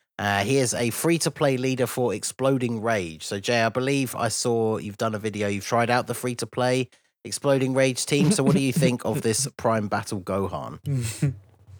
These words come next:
Speaker 3: It, as a, as a card itself, it's, he's actually really good. Um, uh, free-to-play Exploding Rage team, we, we don't talk about it. It's, uh,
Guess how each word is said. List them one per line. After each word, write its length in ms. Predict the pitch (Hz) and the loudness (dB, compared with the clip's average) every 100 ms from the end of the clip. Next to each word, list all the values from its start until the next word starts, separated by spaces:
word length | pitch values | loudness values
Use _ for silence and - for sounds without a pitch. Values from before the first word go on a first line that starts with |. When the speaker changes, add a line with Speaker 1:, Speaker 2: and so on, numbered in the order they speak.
| - | -2
Speaker 3:
It, 320 | 117 - 156 - | 0 2 0 4
as 300 | 143 180 131 | 4 6 4
a, 120 | 156 - 123 | 4 4 4
as 200 | 143 135 | 6 4
a 60 | |
card 340 | - 131 131 131 | 2 4 6 6
itself, 480 | 85 - 117 127 | 2 2 4 6
it's, 200 | 113 101 120 | 4 2 0
he's 180 | 123 120 | 2 4
actually 340 | 123 120 123 107 | 4 4 2 2
really 260 | 104 101 | 4 2
good. 380 | 95 92 101 107 _ _ - | 2 2 0 -2 _ _ 2
Um, 640 | 104 104 101 98 98 98 - - - _ _ | 6 6 6 4 0 -4 -10 -20 -20 _ _
uh, 160 | - 113 - 151 - 110 - | 2 2 2 -4 -4 -8 2
free-to-play 360 | 160 160 175 | 4 4 4
Exploding 360 | 147 - 139 131 | 2 4 4 6
Rage 340 | 127 190 175 | 6 4 4
team, 400 | 180 180 196 202 - _ - | 4 4 2 -2 -10 _ -10
we, 440 | 104 120 120 113 | 0 2 4 2
we 100 | 117 | 2
don't 200 | 113 139 | 4 4
talk 240 | 120 120 104 | 4 2 2
about 240 | 90 80 | -2 -2
it. 80 | 85 | -2
It's, 220 | 90 - | -4 -4
uh, 220 | 90 85 | -2 0